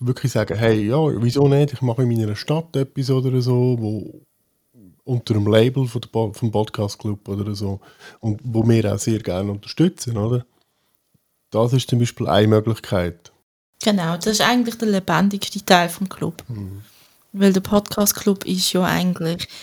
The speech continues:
Speaker 2: grösstenteils auch da, um so ein bisschen die Podcast-Szene in der Schweiz auch ein bisschen zu vernetzen. Und uns liegt ja wirklich auch am Herzen, dass man ein grosses Netzwerk hat und uns auch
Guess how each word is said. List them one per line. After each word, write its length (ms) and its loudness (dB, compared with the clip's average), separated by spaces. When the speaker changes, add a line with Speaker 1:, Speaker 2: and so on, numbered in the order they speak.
Speaker 2:
grösstenteils 680 0
auch 220 -2
da, 260 2
um 480 0
so 160 2
ein 60 4
bisschen 200 -4
die 60 -20
Podcast-Szene 1120 -2
in 80 0
der 100 -2
Schweiz 260 0
auch 40 -4
ein 80 -4
bisschen 180 -8
zu 100 -4
vernetzen. 580 4
Und 580 0
uns 460 2
liegt 260 -2
ja 80 0
wirklich 240 0
auch 160 2
am 80 2
Herzen, 400 2
dass 180 -6
man 220 2
ein 520 -20
grosses 320 2
Netzwerk 640 0
hat 140 -4
und 160 -6
uns 180 -4
auch 100 -6